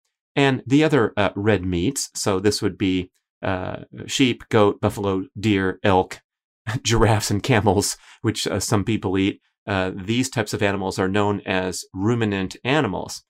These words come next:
And the ruminant animal has a multi-chambered stomach, s-, whereby they are better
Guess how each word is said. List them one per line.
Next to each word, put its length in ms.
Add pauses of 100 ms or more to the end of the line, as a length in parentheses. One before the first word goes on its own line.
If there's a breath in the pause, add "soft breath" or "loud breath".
(320)
And 280
the 60
ruminant 360
animal 460
has 560
a 180
multi-chambered 1080
stomach, 600 (640)
s-, 400
whereby 800 (260)
they 180
are 120
better 480